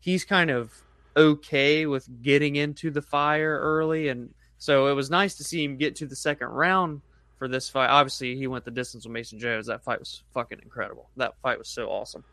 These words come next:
But James Krause is like, "Dude, chill out. Fight smarter." You, then you see what he comes out and does in the second round. He looks great. So when he's on,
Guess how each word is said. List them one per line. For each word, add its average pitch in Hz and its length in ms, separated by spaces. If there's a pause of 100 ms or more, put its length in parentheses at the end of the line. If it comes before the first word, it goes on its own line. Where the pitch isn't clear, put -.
(360)
But 139 120
James 143 280
Krause 151 260
is 127 80
like, 120 200
"Dude, 139 320 (480)
chill 151 260
out. 143 300 (320)
Fight 143 280
smarter." 127 560
You, 127 240
then 143 180
you 131 80
see 151 200
what 143 100
he 127 80
comes 135 220
out 127 140
and 123 80
does 139 200
in 131 60
the 117 80
second 127 300
round. 120 240
He 120 60
looks 123 200
great. 127 340
So 123 260 (500)
when 156 220
he's 147 180
on, 190 540